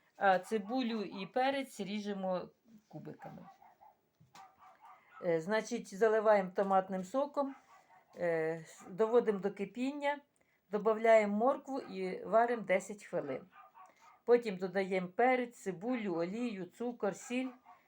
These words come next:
Хорошо перемішуємо і варимо ще сорок хвилин. Е, за п'ять хвилин до закінчення варки добавляємо оцет.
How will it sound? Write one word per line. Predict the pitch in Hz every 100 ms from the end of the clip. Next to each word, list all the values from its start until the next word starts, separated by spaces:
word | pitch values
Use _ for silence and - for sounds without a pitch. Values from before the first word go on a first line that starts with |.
| -
Хорошо | 208 208 214 240
перемішуємо | 214 185 185 240 269 277 262 247
і | - 185
варимо | 202 226 247 220
ще | - 170
сорок | - 202 202 -
хвилин. | 170 143 131 - - _ _ _ _ _ _ _ _ _ 175
Е, | 170 165
за | 214
п'ять | 214 262 254
хвилин | - 240 240 233 190
до | 214 208 190
закінчення | 202 208 226 202 202 196 208
варки | 226 269 269 247
добавляємо | 190 277 180 196 214 220 196
оцет. | 156 147 - -